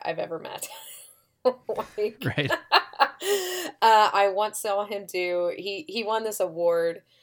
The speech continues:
Speaker 1: that was, it's pretty famous in the magnetics community. Um, and he,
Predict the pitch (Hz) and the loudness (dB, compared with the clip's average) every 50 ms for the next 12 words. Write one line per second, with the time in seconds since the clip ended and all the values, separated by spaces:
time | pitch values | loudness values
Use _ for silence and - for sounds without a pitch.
0 | _ _ _ _ - 175 175 160 170 170 - - _ - 180 175 170 - - - | _ _ _ _ -2 -2 0 0 -2 -4 -6 -8 _ -10 -10 -10 -10 -12 -6 -6
1 | 196 170 160 160 - 165 160 160 165 165 160 - 165 165 160 160 165 170 165 160 | -6 -6 -4 -2 -2 -2 -2 -2 -6 -8 -8 -8 -10 -10 -8 -10 -10 -10 -10 -12
2 | 175 180 175 165 165 170 165 165 160 160 160 160 - - - - 170 165 160 160 | -14 -12 -10 -8 -8 -8 -8 -8 -10 -10 -10 -10 -12 -14 -12 -10 -10 -8 -8 -8
3 | 160 156 - 160 160 160 160 160 _ _ _ _ _ _ - - 180 180 175 165 | -10 -10 -8 -8 -8 -8 -10 -12 _ _ _ _ _ _ -8 -6 -4 -2 -2 -4
4 | 165 160 160 _ _ _ _ _ - 196 190 190 190 190 - - - 208 202 202 | -4 -8 -16 _ _ _ _ _ -2 0 0 0 -2 -4 -8 -14 -14 -14 -12 -12
5 | 202 202 202 196 190 - | -10 -6 -4 -4 -4 -4